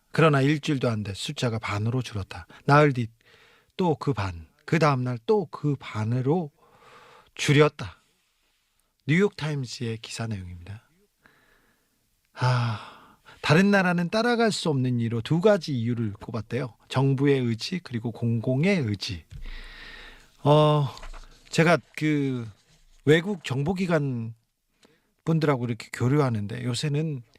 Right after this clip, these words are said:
텔레비전에 한국에 관한 뉴스만 나온다. 다 한국처럼 해야 된다. 세계가 배우고 미국도 한국을 따라가야 된다는 그런 얘기를 합니다. 정부가,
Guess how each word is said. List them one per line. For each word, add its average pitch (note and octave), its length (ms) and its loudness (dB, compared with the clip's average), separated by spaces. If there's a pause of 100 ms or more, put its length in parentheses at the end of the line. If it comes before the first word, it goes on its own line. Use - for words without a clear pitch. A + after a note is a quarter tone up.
(540)
텔레비전에 D3 760 2
한국에 G#3 460 2
관한 C3+ 380 -2
뉴스만 A#2 360 -4
나온다. F#2+ 420 -8
다 A2+ 480 -4 (240)
한국처럼 D#3+ 760 0
해야 B2+ 140 2
된다. F#2 340 -6 (380)
세계가 C#3 480 4
배우고 G#2+ 460 0
미국도 C3 500 0
한국을 E3 380 2
따라가야 B2+ 460 0
된다는 F2+ 360 -2
그런 D3+ 300 6
얘기를 A2+ 460 -2 (420)
합니다. G2+ 640 -2 (480)
정부가, D3+ 640 4